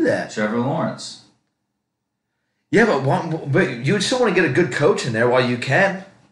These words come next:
Speaker 2: Yeah,
Speaker 1: right?
Speaker 2: fire him too.
Speaker 1: Like, get rid of him.
Speaker 2: Didn't they already fire the G M?
Speaker 1: They fired the defensive coordinator.
Speaker 2: Well, that, they should fire everybody.
Speaker 1: Yeah, well, obviously.
Speaker 2: That's the one
Speaker 1: I
Speaker 2: thing
Speaker 1: think they should go after Gus Malzahn.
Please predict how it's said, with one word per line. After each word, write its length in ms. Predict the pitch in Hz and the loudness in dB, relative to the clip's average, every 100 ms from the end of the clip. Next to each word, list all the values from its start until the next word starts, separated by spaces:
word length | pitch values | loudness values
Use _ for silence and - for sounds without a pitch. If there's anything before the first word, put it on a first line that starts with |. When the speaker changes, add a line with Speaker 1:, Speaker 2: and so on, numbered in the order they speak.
| _ - | _ -4
Speaker 2:
Yeah, 120 | 113 | 4
Speaker 1:
right? 220 | 156 226 | 4 4
Speaker 2:
fire 280 | 110 110 104 | 2 0 0
him 220 | 110 107 | -2 -2
too. 100 | 117 | 0
Speaker 1:
Like, 180 | 185 143 | 2 6
get 180 | 220 165 | 6 6
rid 160 | 214 | 4
of 100 | 220 156 | 4 2
him. 280 | 220 196 | 0 0
Speaker 2:
Didn't 160 | 170 160 | 0 0
they 100 | 170 | 0
already 200 | 165 160 | 0 0
fire 280 | 165 156 143 | 0 0 0
the 100 | 139 | -4
G 180 | 123 135 | -4 -2
M? 240 | 139 165 - _ _ | -2 -4 -10 _ _
Speaker 1:
They 180 | - 131 | -2 2
fired 340 | 160 151 139 117 | 4 4 4 4
the 200 | 110 101 | 2 2
defensive 400 | 123 127 113 95 | -2 -4 -6 -4
coordinator. 580 | 120 123 92 95 110 - _ - | -2 -2 -6 -10 -10 -14 _ -20
Speaker 2:
Well, 140 | 71 | -18
that, 280 | 76 78 - - _ _ _ | -14 -16 -18 -20 _ _ _
they 100 | 87 85 | -16 -14
should 140 | - | -14
fire 380 | - 90 85 82 | -8 -6 -4 -6
everybody. 540 | 87 80 - 65 - - | -8 -10 -12 -14 -16 -6
Speaker 1:
Yeah, 320 | 151 120 101 107 | 0 2 0 -2
well, 200 | 113 104 | -2 -2
obviously. 640 | 110 139 - - - 80 - _ - | -2 -2 -4 -8 -10 -16 -20 _ -2
Speaker 2:
That's 320 | - - - | 0 0 0
the 100 | 170 | 0
one 180 | 147 147 | 2 4
Speaker 1:
I 140 | 180 | 4
Speaker 2:
thing 80 | - | 4
Speaker 1:
think 120 | 254 | 4
they 80 | 190 | 2
should 160 | - 143 | 2 2
go 60 | |
after 160 | 151 147 | 2 2
Gus 240 | 120 135 | 0 0
Malzahn. 500 | 135 120 110 135 117 | 0 -2 0 -2 -4